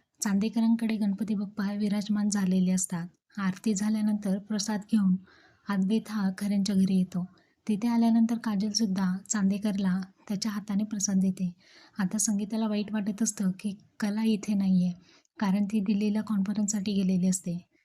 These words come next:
आणि तिने कोणालाही सांगितलेलं नसतं. संगीता म्हणते, "ओ जावई बापू,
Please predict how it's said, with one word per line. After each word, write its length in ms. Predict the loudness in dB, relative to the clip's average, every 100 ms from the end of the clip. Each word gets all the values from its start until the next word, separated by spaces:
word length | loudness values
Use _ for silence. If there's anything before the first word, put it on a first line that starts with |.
| _ _ -4
आणि 340 | 0 2 0 -2 -2
तिने 240 | 2 4 2 -2 -8 -20 _ 0
कोणालाही 360 | 0 2 2
सांगितलेलं 560 | 0 -2 -2 -2 0 2
नसतं. 320 | 0 -2 -4 -6 -14 _
संगीता 420 | -2 0 0 0 2
म्हणते, 240 | 2 2
"ओ 200 | 0 0
जावई 320 | 0 0 0
बापू, 400 | 0 0 0 0